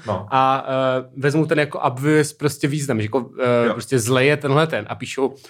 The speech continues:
Speaker 2: "A všimli jste si, že tvůrci možná zamýšleli, že ve skutečnosti je zlej tenhle ten?" A je to jako, že, že lidi prostě, eh, objevují na tom Twitteru ty
Speaker 1: Jo.
Speaker 2: významy těch filmů, které jsou celou dobu zamýšlený a myslí, že jsou hrozně chytrý, že na to jako přišli, víš co, tak to je jako,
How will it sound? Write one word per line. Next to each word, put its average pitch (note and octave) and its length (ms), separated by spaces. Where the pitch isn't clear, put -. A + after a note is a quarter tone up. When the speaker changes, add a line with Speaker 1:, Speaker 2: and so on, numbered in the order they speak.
Speaker 2:
"A A#2+ 60
všimli E3 300
jste E3 160
si, D#3+ 140
že E3+ 120
tvůrci D#3 360
možná D3+ 300
zamýšleli, C#3 500
že C3+ 120
ve B2+ 80
skutečnosti C3+ 540
je C3 80
zlej C3 220
tenhle A2 340
ten?" A2+ 380
A B2+ 160
je C3+ 120
to C#3 120
jako, C#3+ 240
že, D#3 260
že C#3+ 160
lidi C#3+ 220
prostě, D3 560
eh, C#3+ 180
objevují D#3 500
na D3+ 120
tom D#3 200
Twitteru D3 380
ty D3 140
Speaker 1:
Jo. D3 240
Speaker 2:
významy C#3 480
těch D3+ 120
filmů, D3+ 220
které C#3+ 180
jsou D3+ 120
celou C#3 200
dobu C#3+ 120
zamýšlený C#3 540
a B2+ 40
myslí, C3 220
že C3 120
jsou D3 100
hrozně C3+ 180
chytrý, C3+ 300
že C3+ 80
na C3+ 80
to C3 60
jako C3 140
přišli, C#3+ 380
víš A#2 260
co, G#2 140
tak G#2+ 160
to - 80
je B2 120
jako, D#3+ 200